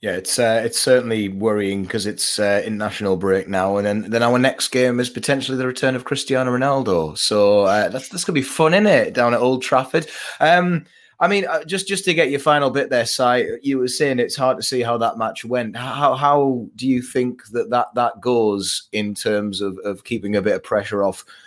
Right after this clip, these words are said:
before? I mean, I mean, what, what are the expectations against Manchester United away and Leeds at home? That, that's two very weird fixtures where both of their teams are very attacking and, and can definitely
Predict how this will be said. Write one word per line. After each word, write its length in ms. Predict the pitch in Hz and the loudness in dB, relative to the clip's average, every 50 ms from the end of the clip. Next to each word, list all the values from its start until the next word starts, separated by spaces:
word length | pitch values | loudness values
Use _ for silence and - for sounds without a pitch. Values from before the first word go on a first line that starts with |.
| - _ _ _ | -20 _ _ _
before? 580 | - 104 - - - 120 113 110 107 104 101 98 | -6 -6 -4 2 4 6 6 8 6 6 4 4
I 20 | |
mean, 200 | 113 117 113 113 | 2 2 2 0
I 80 | 117 117 | 0 0
mean, 180 | 120 117 117 | 2 2 2
what, 160 | 117 117 117 | 0 0 2
what 140 | 123 127 117 | 2 2 2
are 80 | 117 107 | 2 2
the 100 | 113 110 | 2 0
expectations 880 | 104 - - - - 107 - - - 120 120 127 120 - 110 104 87 | 0 0 -2 -4 -4 -4 -4 -2 0 0 0 0 0 -2 -4 -6 -4
against 300 | 95 92 95 95 92 - | -4 -4 -4 -6 -6 -6
Manchester 440 | - 98 98 92 92 92 92 - - | -4 -4 -4 -4 -6 -6 -6 -6 -6
United 240 | 95 95 92 85 90 | -6 -6 -4 -4 -4
away 300 | 95 92 95 95 95 95 | -2 0 0 0 0 0
and 160 | 95 98 98 | -2 -2 -2
Leeds 300 | 101 101 104 95 90 98 | 0 0 0 0 -2 -4
at 60 | 95 | -6
home? 340 | - 95 117 123 117 107 98 | -6 -2 2 2 4 4 4
That, 160 | 104 104 - | 2 0 2
that's 240 | - 117 - - - | 0 -2 -2 -2 -2
two 260 | - - 123 123 120 | 0 2 4 4 4
very 420 | 104 104 110 110 107 101 98 92 92 - - - - - - - - - _ - | 4 4 4 6 6 4 2 0 -2 -8 -16 -18 -18 -20 -20 -20 -20 -20 _ -4
weird 360 | 107 110 135 135 127 120 - | 0 4 4 6 6 4 2
fixtures 560 | - - 131 - - - - - 104 95 90 | 0 0 0 0 0 -4 -4 -4 -4 -6 -2
where 560 | 92 107 107 104 101 101 101 101 101 101 - _ _ | 0 2 4 4 4 4 4 4 2 0 -2 _ _
both 300 | 120 123 123 123 123 - | 2 4 4 4 2 -2
of 100 | 101 87 | 0 2
their 160 | 104 101 98 | 2 2 2
teams 560 | 95 - - 92 95 95 95 95 87 - - _ | 2 -2 -2 -2 -2 -2 -4 -6 -6 -8 -6 _
are 280 | 92 95 95 95 95 92 | -2 -2 0 0 -2 -2
very 460 | 87 85 90 107 104 101 95 92 87 | -6 -6 -2 -2 0 2 2 0 -2
attacking 440 | 85 - 95 87 - - 82 80 - _ | -2 -4 -6 -8 -6 -8 -10 -10 -10 _
and, 140 | - 95 92 | -10 -8 -6
and 180 | 85 98 95 85 | -4 -6 -6 -6
can 180 | - 92 90 87 | -6 -8 -2 -2
definitely 600 | - 98 95 - 98 87 95 95 92 92 90 - | -2 -2 -2 -6 -6 -2 0 0 0 0 -2 -6